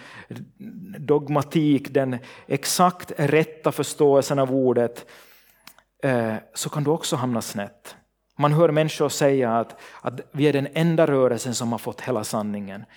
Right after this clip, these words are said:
Till och med finns det rörelser som säger att man kan inte bli frälst utom genom vår rö-, rörelse. Där har du, där det har gått snett. Du har bara fastnat i ordet att reda ut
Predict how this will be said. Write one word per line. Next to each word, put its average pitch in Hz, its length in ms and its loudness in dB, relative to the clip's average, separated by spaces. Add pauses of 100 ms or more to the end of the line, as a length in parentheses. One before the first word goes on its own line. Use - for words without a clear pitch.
(120)
Till 196 160 2
och 180 80 4
med 123 280 0
finns 139 160 -4
det 147 100 4
rörelser 139 300 4
som 123 160 -8
säger 123 240 2
att 120 60 -2
man 139 120 0
kan 165 120 2
inte 151 140 -2
bli 175 120 2
frälst - 600 0
utom 147 260 2
genom 131 200 0
vår 120 160 2
rö-, 113 260 0
rörelse. 110 580 -2 (580)
Där 151 200 0
har 147 280 2
du, 123 200 0 (760)
där 120 100 -2
det 113 60 -2
har 110 60 -4
gått 107 160 -6
snett. - 560 -8 (100)
Du 135 120 -4
har 120 160 -2
bara 120 420 0 (340)
fastnat 135 640 -4
i 131 140 -2
ordet 127 440 0
att 104 120 -8
reda 127 320 0
ut 123 460 0